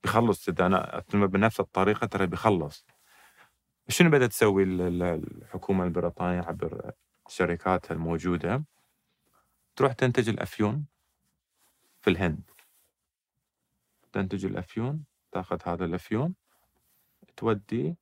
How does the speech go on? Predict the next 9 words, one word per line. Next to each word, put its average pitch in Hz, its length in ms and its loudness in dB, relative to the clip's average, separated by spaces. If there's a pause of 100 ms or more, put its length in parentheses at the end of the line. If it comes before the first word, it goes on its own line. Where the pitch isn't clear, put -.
(500)
للصين. - 360 -10 (840)
تقول 101 180 0
حق 95 200 -2
الصينيين: 90 640 0
"أنا 110 140 0
بعطيكم 92 500 -4
أفيون، 147 460 -2 (760)
تعطوني 90 400 -2
الشاي، - 380 -12